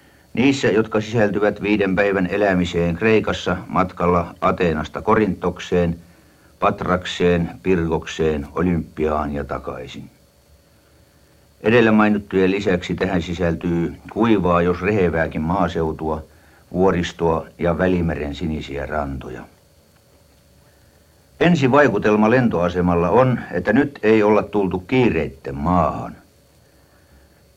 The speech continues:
Verkkaisesti edistyvät tullimuodollisuudet, joissa kanssamatkustajiemme tavarat joutuvat yksityiskohtaisen käsittelyn alaisiksi.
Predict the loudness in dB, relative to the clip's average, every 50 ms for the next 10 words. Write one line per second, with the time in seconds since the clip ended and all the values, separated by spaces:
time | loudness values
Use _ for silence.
0 | _ _ 4 4 4 4 2 0 2 4 4 4 4 0 -2 -2 0 2 2 4
1 | 4 2 2 0 2 2 2 2 0 0 2 2 4 4 6 6 6 6 6 6
2 | 4 2 0 -2 -4 -4 -2 0 0 0 -2 -4 -12 -16 -8 -4 -2 -2 -2 -2
3 | -2 0 2 2 2 2 0 -2 0 0 0 -2 -2 -6 -8 -4 -2 0 0 2
4 | 2 2 2 2 2 2 2 2 2 0 0 0 0 0 0 0 0 0 -2 0
5 | 0 -2 -2 -4 -6 -6 -4 -4 -4 -2 -2 0 0 0 0 0 -2 -2 -2 -2
6 | -2 -2 -2 -2 -2 -2 -4 -6 -6 -8 -6 -6 -4 -4 -2 -2 -2 -2 -4 -6
7 | -8 -12 -16 -16 -16 -16 -16